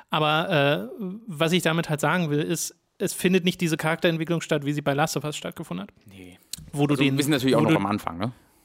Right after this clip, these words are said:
Speaker 1: Nee, ich meine aber schon von Rückblende zu
Speaker 2: Ach so,
Speaker 1: jetzt
Speaker 2: okay.
Speaker 1: irgendwie ein paar Jahre später.
Speaker 2: Okay.
Speaker 1: Weil bei Last of Us war's ja so, du siehst diesen sehr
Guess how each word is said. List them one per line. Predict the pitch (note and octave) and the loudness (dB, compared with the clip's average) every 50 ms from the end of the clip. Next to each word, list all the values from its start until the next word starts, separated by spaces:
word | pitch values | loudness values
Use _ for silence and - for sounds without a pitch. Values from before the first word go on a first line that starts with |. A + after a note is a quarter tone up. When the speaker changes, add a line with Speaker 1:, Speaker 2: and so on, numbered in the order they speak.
| _ _ _ _ _ _ _ _ _ A#4 G#4 D#4+ | _ _ _ _ _ _ _ _ _ -14 -6 -2
Speaker 1:
Nee, | A3 F#3 F#3+ A3 | 0 2 2 2
ich | G#3+ - | 2 2
meine | G3 F#3+ G3+ G3+ | 2 2 2 2
aber | F3+ F3+ | 2 2
schon | F3 - F#3+ F3+ F3 | 2 2 0 0 0
von | - F3+ F3 F3+ F3 E3+ F3 | 0 0 0 0 0 -2 -2
Rückblende | F#3 F3 F3+ F3+ - F3+ F3 E3+ E3+ E3 D#3+ | 0 -2 -2 0 2 0 2 2 0 -2 -4
zu | - - - E3+ E3 D#3+ D#3+ F3 G3+ | -4 -4 -2 0 0 0 0 0 -2
Speaker 2:
Ach | - | -2
so, | - - D#3+ C#3 A2+ | 0 2 2 2 2
Speaker 1:
jetzt | - D#3+ D#3+ E3 - - - | 2 0 0 0 0 0 -2
Speaker 2:
okay. | G2 F#2 - | -4 -2 -2
Speaker 1:
irgendwie | G#3+ E3+ E3+ D#3+ E3 | -2 0 0 0 0
ein | D3+ | -2
paar | - E3 E3 | 0 -2 0
Jahre | D#3+ D3+ D3 D3+ | 2 2 2 0
später. | - - E3+ D#3+ D#3 C#3+ | 0 -2 -2 -2 0 -2
Speaker 2:
Okay. | D#3+ - - - - - - - | -2 -4 -6 -8 -10 -18 -8 -2
Speaker 1:
Weil | - C#3+ D3 D#3 F3 | 0 0 0 0 -2
bei | G3 D#3+ D#3 | 0 0 2
Last | C#3+ D3+ F#3 G3 - | 2 2 2 2 0
of | A3+ | 0
Us | G3+ G3+ F3+ - | 0 0 0 0
war's | G3 F3+ - | -2 -2 -2
ja | F#3 | -2
so, | E3 E3+ E3+ | 0 0 0
du | D#3 D#3 | 0 -2
siehst | D3+ E3 F#3+ - - - | -2 -2 -2 -4 -2 -4
diesen | E3+ D#3 D#3 D#3 D#3 D#3 D#3 D#3 - _ _ _ _ _ _ _ _ _ _ _ D5+ C5+ C#5 D5+ | -4 -2 -2 -2 -2 -2 -4 -6 -8 _ _ _ _ _ _ _ _ _ _ _ _ -20 _ -14
sehr | A4+ G3 - - A3+ G#3 G#3 G#3 G3+ G3 F#3+ G3 G3 | -12 -10 -2 2 4 4 6 6 4 2 2 0 -4